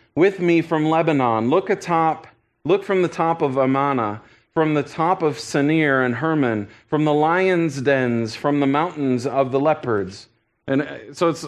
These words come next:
it's like, wait a minute, we were just in the inner chamber, we were just in this intimate scene, and we're just consummating the marriage, and all of a sudden he's saying, "Come with me from, to, or from Lebanon."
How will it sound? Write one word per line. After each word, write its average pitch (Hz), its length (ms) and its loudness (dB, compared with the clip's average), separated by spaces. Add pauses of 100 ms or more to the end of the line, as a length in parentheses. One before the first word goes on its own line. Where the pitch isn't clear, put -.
it's 156 180 -2
like, 151 300 0 (440)
wait 175 180 2
a 185 40 2
minute, 151 180 2
we 151 100 2
were 151 140 4
just 180 300 -2
in 165 180 2
the 151 340 2
inner 170 300 0
chamber, 156 520 0
we 147 140 2
were 143 120 4
just 170 260 -4
in 175 140 4
this 143 200 0
intimate 165 500 0
scene, 151 480 0 (440)
and 131 100 0
we're 143 100 2
just 160 300 0 (480)
consummating 180 760 2
the 143 80 2
marriage, 156 420 2
and 151 80 0
all 170 140 2
of 165 60 4
a 156 40 0
sudden 147 560 0
he's 151 280 2
saying, 151 300 0
"Come 180 200 -2
with 185 140 0
me 170 200 0
from, 147 400 -4
to, 135 340 0 (120)
or 131 160 2
from 151 300 0
Lebanon." 117 680 -2